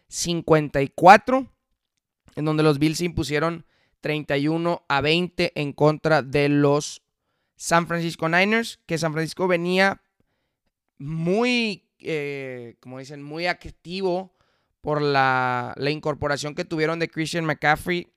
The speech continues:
en free, en, no en free agency, pero en tra-, por vía trade, eh, esta semana, en donde venían por,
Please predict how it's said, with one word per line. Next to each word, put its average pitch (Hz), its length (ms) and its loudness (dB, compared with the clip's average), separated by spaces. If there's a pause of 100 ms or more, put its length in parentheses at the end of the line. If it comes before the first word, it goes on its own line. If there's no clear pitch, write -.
(340)
en 160 520 -2 (760)
free, 185 420 4
en, 175 140 0
no 170 100 0
en 170 60 -8
free 185 220 -6
agency, 165 300 -8
pero 151 200 -2
en 143 140 -4
tra-, - 260 -4
por 156 180 2
vía 156 240 4
trade, 185 420 4 (120)
eh, 151 340 2
esta 147 300 -4
semana, 190 540 2 (1000)
en 151 240 0
donde 143 760 4
venían 165 880 0
por, 151 220 -6